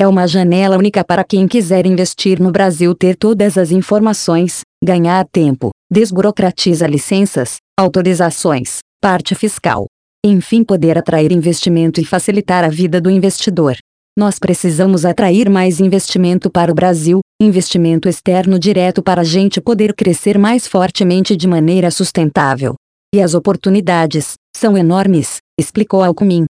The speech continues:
ao citar uma série de iniciativas brasileiras como a Nova Indústria Brasil adotado por mais de sessenta países.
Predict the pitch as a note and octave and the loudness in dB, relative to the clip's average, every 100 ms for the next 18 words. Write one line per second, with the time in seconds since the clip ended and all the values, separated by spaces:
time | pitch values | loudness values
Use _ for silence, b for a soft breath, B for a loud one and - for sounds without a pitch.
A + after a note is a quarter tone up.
0 | _ G#3 G3 C#3+ F3+ E3 D#3 D3 - G3+ | _ 0 0 -2 0 2 2 0 -2 0
1 | G#3+ F#3 G3+ F#3 D#3+ D3 F3 E3+ D3+ D3 | 2 2 0 0 -2 -2 -2 0 0 0
2 | D#3+ D3+ D3+ E3 D#3+ - G#3+ F#3+ E3 D#3+ | 0 2 2 2 -2 0 2 2 2 2
3 | D#3+ G3 F3 F3 - E3+ E3+ F3+ C#3 F3 | 2 2 2 0 -2 -2 0 0 0 0
4 | G3 E3+ F#3 F#3+ F#3 F3+ G#3 A3+ F3+ F3+ | 2 0 -2 0 0 0 0 0 2 2
5 | F3+ E3+ D#3+ D#3 - G#3+ F3+ E3+ D3+ D#3+ | 0 0 0 -2 0 0 0 -2 0 2
6 | C3+ C3 - | 0 -2 -6